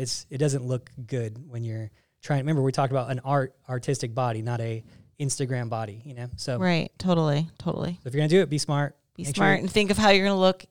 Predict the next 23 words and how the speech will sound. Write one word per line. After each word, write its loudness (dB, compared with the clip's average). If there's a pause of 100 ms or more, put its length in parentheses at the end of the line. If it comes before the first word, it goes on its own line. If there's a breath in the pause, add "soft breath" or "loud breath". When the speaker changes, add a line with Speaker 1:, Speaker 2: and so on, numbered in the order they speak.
(120)
Speaker 1:
Yeah. -4 (160)
Speaker 2:
when -4
you're 4
a 4
normal 6
person 2
and, 2
or 6
in 6
the 4
off 4
season -4
too. -2
Just -2
keep -4
that -2
in -2
mind. -2 (100)
Speaker 1:
Yeah. -6 (320 loud breath)
Speaker 2:
'Cause 0
it, -6
you, -10
you -14